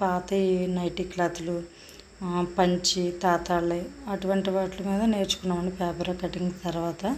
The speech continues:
ఇప్పుడైతే ఇంకా కట్టి చూసుకుంటే మీకు కూడా ఒక అవగాహన వస్తుంది కదా. లైనింగ్ పీస్ అనుకోండి, ఒకటి రెండు సార్లు కట్టిన తర్వాత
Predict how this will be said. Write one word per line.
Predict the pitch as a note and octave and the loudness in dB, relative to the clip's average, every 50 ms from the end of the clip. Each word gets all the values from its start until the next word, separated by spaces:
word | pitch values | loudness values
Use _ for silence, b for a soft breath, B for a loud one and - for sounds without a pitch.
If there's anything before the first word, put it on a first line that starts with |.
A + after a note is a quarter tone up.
| - B B B B B B B B B B B B - A3 | -4 B B B B B B B B B B B B -8 -6
ఇప్పుడైతే | F#3 - F#3+ F#3 F#3 F#3 F#3 G3 G#3 G#3 G3+ | -4 2 4 6 6 6 4 2 0 0 0
ఇంకా | G3 F#3+ F#3+ G3 G3 F#3 F3+ F3+ F3 A#3 - - - - - - - | -2 -2 0 0 2 4 4 2 2 0 -4 -6 -6 -8 -8 -8 -4
కట్టి | G3+ F#3+ G3 G3+ F#3 - | -4 -4 -4 -4 -4 0
చూసుకుంటే | A3+ G#3+ G#3 G3 - - - G#3+ G#3+ G#3+ G3+ - B3 C#4 D4 D4+ C#4+ C4 A3+ | 2 2 2 2 -2 -4 -2 0 0 0 2 4 6 6 6 6 4 2 2
మీకు | A3 G#3+ - - - | 0 0 -2 -4 -2
కూడా | A3+ A3 A3 G#3+ | 0 0 0 0
ఒక | G#3+ G#3+ G3 F#3+ F#3+ G#3+ A3+ A3 A3+ - - - F#3 | 2 2 4 4 4 4 2 -2 -4 -4 -2 2 4
అవగాహన | F3+ F3+ F3+ F#3+ G3 G3 F#3+ G3 G3+ | 4 4 6 4 4 4 4 2 0
వస్తుంది | G3 F#3+ - - - G3+ G3 G3 G3+ | 0 -2 -2 -4 -2 -2 -2 0 2
కదా. | G3 A3 D4 - - B B B B B B B B - | 2 0 0 -4 -6 B B B B B B B B 2
లైనింగ్ | A3 G#3+ A3 G#3+ A3 A3 A3+ A3 A#3 | 4 4 6 6 6 4 4 4 4
పీస్ | A3 G#3+ - A3 | 2 2 2 0
అనుకోండి, | G3+ F#3+ G3 G3 F#3+ F#3 F3+ | 0 2 4 4 4 4 4
ఒకటి | F#3 G3 F3+ G3 F#3+ - F#3 | 2 2 0 0 -2 0 0
రెండు | F#3+ G3 F#3+ - | 0 0 0 0
సార్లు | G3 F#3 F#3 G#3 - - | 0 0 0 0 0 0
కట్టిన | F#3+ F3+ - F#3+ F#3 F#3+ F#3+ | 0 0 0 -2 0 2 4
తర్వాత | F#3+ F#3+ F#3+ F#3+ | 4 4 2 2